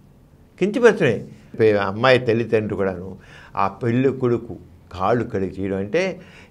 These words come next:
ఇది మరి ఒక హిందూ సంప్రదాయంలో, హిందూ సంప్రదాయంలో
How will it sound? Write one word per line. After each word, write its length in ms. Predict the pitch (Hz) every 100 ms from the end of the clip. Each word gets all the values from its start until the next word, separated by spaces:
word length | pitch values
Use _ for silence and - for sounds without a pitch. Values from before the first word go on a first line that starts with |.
| -
ఇది 320 | 160 156 165
మరి 300 | 160 160 143
ఒక 600 | 139 147 113 117 107 110 -
హిందూ 420 | 131 175 202 185
సంప్రదాయంలో, 800 | 151 139 120 104 98 90 87 78 - - -
హిందూ 200 | 127 143
సంప్రదాయంలో 680 | 131 110 117 113 117 151